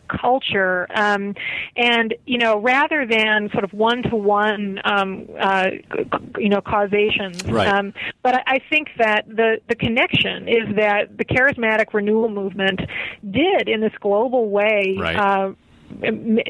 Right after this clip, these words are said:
Speaker 1: transform Protestant Catholic relations. And of, of course, you know, the, the changes in the Catholic Church, um, in the wake of Vatican two are crucial to this. And Vatican two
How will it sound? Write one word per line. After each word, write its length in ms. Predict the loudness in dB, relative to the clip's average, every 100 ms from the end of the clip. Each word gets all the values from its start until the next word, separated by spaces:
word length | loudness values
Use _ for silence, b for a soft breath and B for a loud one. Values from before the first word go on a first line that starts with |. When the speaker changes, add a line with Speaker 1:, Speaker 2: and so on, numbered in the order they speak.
| -8
Speaker 1:
transform 1160 | -2 0 0 -2 -6 0 2 2 0 -4 -6 -10 0
Protestant 560 | 2 2 0 -2 -2
Catholic 480 | 0 2 2 0 0 -4 -4
relations. 760 | 0 2 2 2 -2 -6 -8 -6 B B B
And 100 | -2
of, 60 | 0
of 160 | -2 0
course, 340 | 2 2 2 -4 -4
you 140 | 0
know, 100 | 2
the, 140 | 2 0
the 80 | 0
changes 320 | 0 0 0
in 100 | -2
the 60 |
Catholic 520 | -2 0 0 -2 -4 -2
Church, 440 | 0 0 0 -2
um, 220 | 0 -2 -2
in 200 | -2 0
the 60 |
wake 200 | 0 0
of 100 | 0
Vatican 360 | 0 0 -2 -6
two 280 | -2 2 2
are 80 | 0
crucial 400 | 0 0 0 -2
to 140 | -2
this. 240 | -2 -2 -2
And 140 | 0
Vatican 360 | 0 0 -2 -4
two 440 | -2 0 2 2